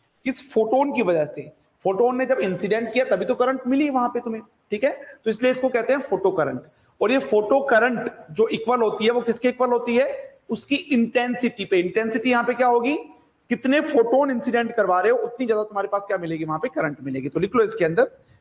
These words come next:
लिखो, here the photo current is directly proportional to intensity।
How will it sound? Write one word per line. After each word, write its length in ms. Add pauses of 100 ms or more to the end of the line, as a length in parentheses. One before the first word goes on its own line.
(280)
लिखो, 200 (1040)
here 360
the 80
photo 280
current 340
is 120
directly 400
proportional 500
to 120
intensity। 580